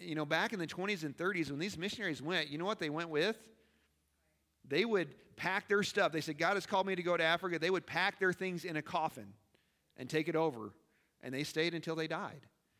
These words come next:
And, you know, now we figured out, you know, there's healthier ways to do that. So we send them over for four years and bring them back for a year to raise funds and, you know, so they don't have to die over there.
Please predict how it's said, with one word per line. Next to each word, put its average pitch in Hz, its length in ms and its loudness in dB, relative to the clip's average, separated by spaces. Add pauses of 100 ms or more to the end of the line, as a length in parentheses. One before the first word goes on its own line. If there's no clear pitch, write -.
(320)
And, 156 140 0
you 165 60 4
know, 156 60 4
now 196 280 6
we 165 60 2
figured 170 220 2
out, 156 220 4
you 160 80 -2
know, 156 140 2
there's 170 340 2 (340)
healthier 190 380 2
ways 180 260 6
to 160 60 -2
do 175 140 2
that. 175 220 4
So 165 100 -4
we 175 100 2
send 185 180 0
them 170 100 0
over 165 200 2
for 135 120 -12
four 165 260 -2
years 156 280 4
and 147 100 -4
bring 156 120 -2
them 151 100 0
back 151 300 2
for 170 100 0
a 151 60 2
year 151 200 2
to 147 60 -4
raise 147 320 2
funds 151 440 -2
and, 120 120 -6 (220)
you - 80 -18
know, 120 100 -8
so 120 80 -10
they 143 60 -4
don't 139 100 -4
have 139 120 -4
to 117 60 -14
die 139 280 2
over 139 200 0
there. 131 300 -2